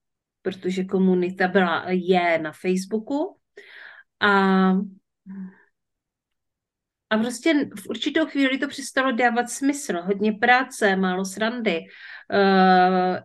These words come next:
jakože vedla jsem si tam já svůj vlastní monolog. Eh, jediný, kdo tam byl sledovaný, jsem plus minus byla já a ani to nebylo nic moc. Jako.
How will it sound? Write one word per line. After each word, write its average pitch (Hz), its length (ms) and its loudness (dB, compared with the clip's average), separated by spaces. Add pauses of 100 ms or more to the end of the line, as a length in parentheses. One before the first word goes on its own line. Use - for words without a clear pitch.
jakože 208 440 0 (200)
vedla 214 320 2
jsem 262 200 -8
si 220 140 -8
tam 214 220 2
já 208 180 2
svůj 214 260 -4
vlastní 208 500 -2
monolog. 202 760 -2
Eh, 185 600 -2 (840)
jediný, 202 540 0
kdo 196 180 2
tam 196 200 0
byl 202 160 2
sledovaný, 196 720 0
jsem 208 400 -2 (160)
plus 240 360 -8
minus 226 440 -4
byla 226 340 4
já 202 320 6
a - 160 -2
ani 214 260 -2
to 220 140 -4
nebylo 190 320 -2
nic 175 300 -8
moc. 214 420 0
Jako. - 420 -6